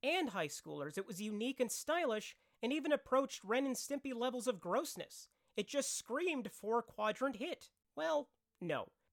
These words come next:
The only things Invader Zim and Ren and Stimpy really had in common were characters with violently twitching eyeballs and constant battles with network censors.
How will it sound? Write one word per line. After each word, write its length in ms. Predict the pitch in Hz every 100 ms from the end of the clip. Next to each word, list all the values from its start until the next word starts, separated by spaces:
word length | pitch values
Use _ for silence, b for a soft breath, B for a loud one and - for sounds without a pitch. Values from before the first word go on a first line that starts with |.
| 170
The 140 | 247
only 240 | 359 392 311
things 380 | 226 226 214 185
Invader 400 | 175 190 214 190
Zim 280 | 185 180
and 140 | 175 165
Ren 160 | 175
and 80 | 175
Stimpy 400 | - 185 170 170
really 300 | 175 370 302
had 220 | 139 170 151
in 80 |
common 420 | 143 151 147 151 160 _ _
were 140 | 214 220
characters 560 | - 269 285 269 202
with 180 | 202 165
violently 480 | 190 269 285 247 220
twitching 400 | - 226 208 208
eyeballs 640 | 294 294 190 165 165 - b b
and 180 | 196 190
constant 640 | - 254 262 - 254 160
battles 360 | 170 165 160 -
with 140 | 170
network 420 | 185 156 175 160
censors. 640 | - 165 143 - - -